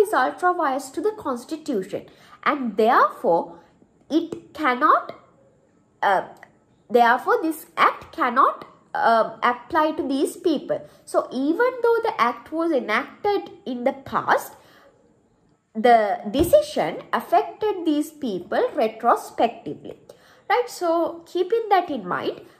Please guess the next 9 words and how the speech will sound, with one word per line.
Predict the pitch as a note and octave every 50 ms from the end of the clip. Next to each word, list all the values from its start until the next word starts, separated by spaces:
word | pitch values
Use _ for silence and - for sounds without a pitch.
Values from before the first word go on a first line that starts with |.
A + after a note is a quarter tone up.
| _ _
the | - G#3 A#3+ B3 A#3+ A3+ G#3+ G3+ E3+ - - - - _ _ _ _ _ _ _ _ _ _ _ _ _ _ _ _ _ _ _
third, | - E4+ E4 F4+ B4 B4 A4 F#4+
uh, | D#4+ B3+ G#3 F#3 E3+ - - - - - _ _ _ _ - -
nature | A#3 C4+ C4+ C4+ D4 C#4 - D4 C4+
of | B3+ B3 B3+
legislation | B3 G#3 - F3+ F3+ - F#3+ E3+ F#3+ - F#4+ B4+ A#4
is | F4+ -
that | - D4 F4 F4
legislation | D4+ A3+ A3 - D#4 E4 - - E4 E4 E4 - - F#4+